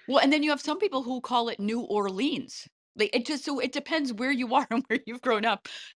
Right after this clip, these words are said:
uh, that influences the way you say things. If you're from New Jersey, N E W A R K is Newark.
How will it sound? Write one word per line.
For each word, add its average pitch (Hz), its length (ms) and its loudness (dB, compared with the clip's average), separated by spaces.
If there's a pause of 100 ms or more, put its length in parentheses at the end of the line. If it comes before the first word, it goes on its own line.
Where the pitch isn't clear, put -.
uh, - 40 -6 (220)
that 233 200 4
influences 202 640 4
the 175 80 0
way 170 140 6
you 165 120 2
say 240 280 6
things. - 380 -6 (220)
If 175 180 4
you're 233 120 4
from 254 220 6
New 214 120 6
Jersey, 190 760 -2 (380)
N 185 220 2
E 190 220 0
W 170 460 2
A 170 140 8
R 165 160 6
K 190 320 -2
is 147 180 -4
Newark. 185 640 -2